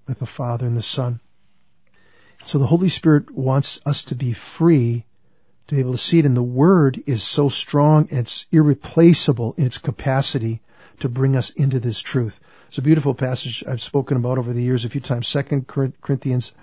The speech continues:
uh, chapter four, where Paul's talking about the ministry that he's been given,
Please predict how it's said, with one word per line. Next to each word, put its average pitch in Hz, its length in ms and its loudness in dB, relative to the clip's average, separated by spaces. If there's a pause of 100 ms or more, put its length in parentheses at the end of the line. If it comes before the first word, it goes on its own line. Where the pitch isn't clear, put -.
(580)
uh, 120 100 -6
chapter 127 420 -2
four, 139 540 -4 (480)
where 139 100 -4
Paul's 139 440 0
talking 131 420 -2
about 123 260 -2
the 127 100 -4
ministry 120 800 0 (1160)
that 139 120 -4
he's 120 140 -4
been 131 200 -2
given, 131 400 2